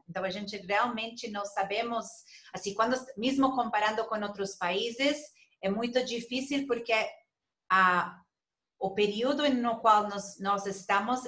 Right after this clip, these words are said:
é muito cedo ainda, é, para ter uma ideia exatamente, é, o que, como vocês estavam colocando, a magnitude do voi-, o que vai acontecer em breve, é, se, se não conseguimos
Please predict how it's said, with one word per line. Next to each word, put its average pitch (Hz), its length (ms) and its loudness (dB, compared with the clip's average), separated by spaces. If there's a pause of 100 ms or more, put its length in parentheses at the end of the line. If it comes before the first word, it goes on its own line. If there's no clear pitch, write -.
(120)
é 220 120 -4
muito 220 360 -4
cedo 254 520 0
ainda, 196 640 2 (600)
é, 190 300 2 (100)
para 247 340 6
ter 247 200 0
uma 233 240 2
ideia 220 580 2
exatamente, 233 1400 0
é, 185 380 -2
o 190 80 -10
que, 190 160 -18
como 214 240 -4
vocês 202 260 -8
estavam 196 400 -4
colocando, 202 500 -2
a 214 300 0
magnitude 240 1300 -6
do 233 140 -4
voi-, 208 360 -2
o 196 80 -8
que 196 140 -14
vai 196 420 0 (440)
acontecer 185 720 -4
em 180 160 -4
breve, 170 500 -2 (760)
é, 165 600 -4 (160)
se, 175 520 -6
se - 220 -10
não 180 180 -4
conseguimos 190 840 -6